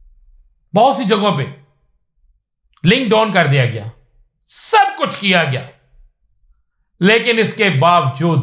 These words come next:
भी मैं खुद हैरान रह गया। मैंने कहा, "मैं देखूं, चेक तो करूं, क्या वाकई लोग हैं?"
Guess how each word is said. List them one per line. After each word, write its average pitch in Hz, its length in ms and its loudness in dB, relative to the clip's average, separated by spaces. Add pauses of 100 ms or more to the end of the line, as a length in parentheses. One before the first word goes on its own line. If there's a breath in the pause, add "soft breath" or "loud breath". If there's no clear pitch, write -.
(100)
भी 98 160 -18 (840)
मैं 147 120 0
खुद 180 220 0
हैरान 135 300 4
रह 107 120 -4
गया। 104 180 -12
मैंने 170 220 -4
कहा, 143 100 -4
"मैं 120 200 0
देखूं, 110 300 -6 (520)
चेक 135 220 -4
तो - 80 -6
करूं, 98 220 -4 (720)
क्या 131 120 4
वाकई 123 640 0 (840)
लोग 117 400 2
हैं?" 120 480 -2